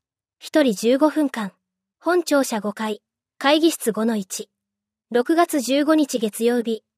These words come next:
十四時から十六時まで。受付は六月九日火曜日から。七月六日月曜日。十四時から十六時まで。受付は六月二十三日火曜日から。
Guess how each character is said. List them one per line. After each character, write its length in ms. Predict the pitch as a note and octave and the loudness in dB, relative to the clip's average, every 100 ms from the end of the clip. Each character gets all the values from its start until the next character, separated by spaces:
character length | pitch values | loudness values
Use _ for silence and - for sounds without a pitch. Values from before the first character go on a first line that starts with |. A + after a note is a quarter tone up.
| _ _ _ _ | _ _ _ _
十 200 | G#3 C#4+ | -2 2
四 120 | F4 F4+ | 4 2
時 120 | D#4 | 2
か 120 | C4+ | 0
ら 120 | G#3 | -2
十 220 | F#3 B3+ | 0 2
六 220 | D#4 E4 D#4 | 2 2 2
時 100 | D4 | 2
ま 120 | A#3+ | 0
で。 200 | G#3 G3 _ _ _ _ _ | -2 -6 _ _ _ _ _
受 200 | A3+ A#3+ | -2 2
付 240 | C4+ - C4+ | 2 2 2
は 120 | B3+ | 2
六 260 | A3 A#3 D#4+ | 0 0 2
月 220 | E4 - | 0 -2
九 240 | A#3 C4 | -4 0
日 220 | C#4 C4+ | 0 0
火 140 | B3 B3 | -2 2
曜 180 | C4+ C#4+ | 2 2
日 120 | B3 | -2
か 100 | G#3 | -6
ら。 180 | F#3+ - _ _ _ _ - | -12 -16 _ _ _ _ -6
七 240 | A#3 D4 | -2 2
月 260 | E4+ - C4+ | 2 2 2
六 200 | A#3+ B3+ | 2 2
日 140 | B3 | 0
月 240 | A3+ - | -4 -2
曜 180 | A#3+ A#3+ | 0 0
日。 220 | A3+ A3+ - _ _ _ _ _ | -2 -6 -8 _ _ _ _ _
十 200 | G#3 D4+ | -2 2
四 120 | F4+ | 4
時 120 | F4 D#4+ | 2 2
か 120 | C4 | 0
ら 120 | G3+ | -2
十 240 | F#3 C4 | 0 2
六 200 | D#4+ E4 | 4 2
時 120 | D#4 D4 | 2 2
ま 120 | A#3+ | 0
で。 200 | G3+ G3+ _ _ _ _ _ - | -2 -8 _ _ _ _ _ -4
受 200 | A3 C4+ | 2 2
付 240 | - C#4 | 2 2
は 120 | C4 | 2
六 260 | G#3 A3+ D#4 | 0 0 2
月 240 | E4 D#4 | 2 2
二 140 | D4+ D4 | 0 2
十 180 | C4+ | 2
三 260 | A3 B3+ C4+ | 0 0 0
日 240 | C4 - | 0 -2
火 140 | - G#3+ | -6 0
曜 180 | B3 C4+ | 2 2
日 120 | B3+ | -2
か 100 | A3+ | -6
ら。 180 | G3 | -10